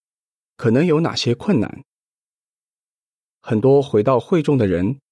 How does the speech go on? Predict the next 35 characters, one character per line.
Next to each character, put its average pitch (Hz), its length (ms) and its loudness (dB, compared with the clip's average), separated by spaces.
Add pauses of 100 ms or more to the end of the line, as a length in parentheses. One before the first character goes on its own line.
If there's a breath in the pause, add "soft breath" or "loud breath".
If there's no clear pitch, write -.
都 190 160 0
需 208 220 -4
要 180 140 0
克 151 200 -2
服 98 220 -4
消 196 260 -2
极 95 160 -4
的 90 100 -4
情 - 260 -8
绪。 - 300 -4 (880)
也 95 180 0
许 90 400 -4 (240)
你 95 160 -2
跟 104 160 -2
大 139 200 0
卫 123 420 0
有 92 180 -2
一 87 140 -6
样 151 180 0
的 - 100 -4
感 - 220 -10
觉。 - 240 -6 (1040)
他 - 140 -4
在 113 180 0
得 98 140 2
到 107 180 2
耶 110 140 0
和 120 120 0
华 92 220 -2
宽 160 240 -2
恕 156 180 -2
后， 113 460 -2
还 - 260 -8
是 123 180 0
说 139 360 0